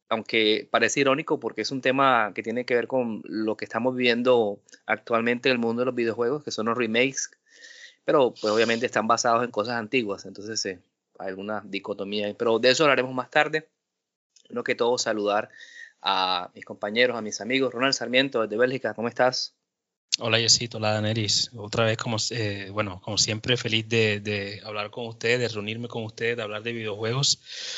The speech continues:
Speaker 2: Aunque un poco enfermo, estoy como entrando en periodo de gripa, pero, pero bueno, aquí con, con, con el, con el de-, como se dice, cumpliendo el deber de, de sentarnos a tomar un poco de cervezas o de té, como, como el día de hoy me toca a mí,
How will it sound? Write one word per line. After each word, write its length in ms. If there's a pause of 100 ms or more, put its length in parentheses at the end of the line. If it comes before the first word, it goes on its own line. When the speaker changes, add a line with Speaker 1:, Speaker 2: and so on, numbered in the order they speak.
(120)
Speaker 2:
Aunque 220
un 100
poco 220
enfermo, 560
estoy 240
como 400
entrando 500
en 80
periodo 320
de 120
gripa, 340
pero, 400 (420)
pero 140
bueno, 280 (140)
aquí 220
con, 500 (240)
con, 280
con 260
el, 600 (440)
con 460
el 260
de-, 220
como 180
se 80
dice, 180
cumpliendo 460
el 80
deber 320
de, 440 (440)
de 80
sentarnos 800
a 180
tomar 240
un 100
poco 280
de 100
cervezas 480
o 100
de 140
té, 340
como, 260
como 280
el 180
día 140
de 60
hoy 100
me 100
toca 200
a 40
mí, 240